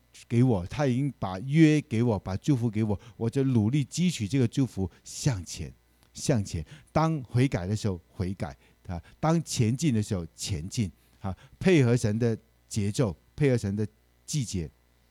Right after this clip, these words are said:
最后，呃，这是，也是我今天最大的感动。第二十，第三十二节，三十一，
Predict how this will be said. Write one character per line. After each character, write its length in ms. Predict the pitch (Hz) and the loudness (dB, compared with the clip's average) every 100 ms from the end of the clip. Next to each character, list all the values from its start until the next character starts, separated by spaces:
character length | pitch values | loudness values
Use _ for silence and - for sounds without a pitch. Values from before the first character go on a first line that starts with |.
| _ _ _ _ _ _ _ _ _ _ _ _ _ _ _ _ _ _ _ _ _ _ _ _ _ - | _ _ _ _ _ _ _ _ _ _ _ _ _ _ _ _ _ _ _ _ _ _ _ _ _ 4
最 140 | 170 | 8
后， 260 | 165 135 - _ _ - | 10 8 4 _ _ -6
呃， 220 | 110 92 - _ | -4 -4 -10 _
这 140 | 151 | 0
是， 140 | 139 117 | 0 -2
也 140 | 123 110 | 0 2
是 120 | 135 | 4
我 120 | 107 | 4
今 180 | 101 139 | 2 2
天 160 | 143 | 2
最 140 | 135 139 | 2 2
大 180 | 135 120 | 2 0
的 80 | |
感 240 | 110 98 87 | 0 -4 -2
动。 220 | 117 90 - _ _ _ _ _ _ _ _ _ _ _ _ _ _ _ _ _ _ _ _ _ - _ _ _ _ _ _ _ _ _ _ _ _ _ | -2 -2 -6 _ _ _ _ _ _ _ _ _ _ _ _ _ _ _ _ _ _ _ _ _ -20 _ _ _ _ _ _ _ _ _ _ _ _ _
第 400 | 160 143 113 110 - | 4 6 6 4 -2
二 160 | - 143 | 0 2
十， 560 | 113 - 104 107 110 - | 2 0 2 4 2 0
第 100 | 151 | -2
三 240 | 131 156 147 | 2 2 0
十 160 | 117 | -2
二 80 | 117 | -6
节， 220 | - 87 - _ _ _ _ _ _ _ _ _ _ _ _ _ _ _ | -6 -12 -14 _ _ _ _ _ _ _ _ _ _ _ _ _ _ _
三 240 | - 170 | 2 4
十 140 | 139 127 | 6 8
一， 260 | 135 131 | 8 6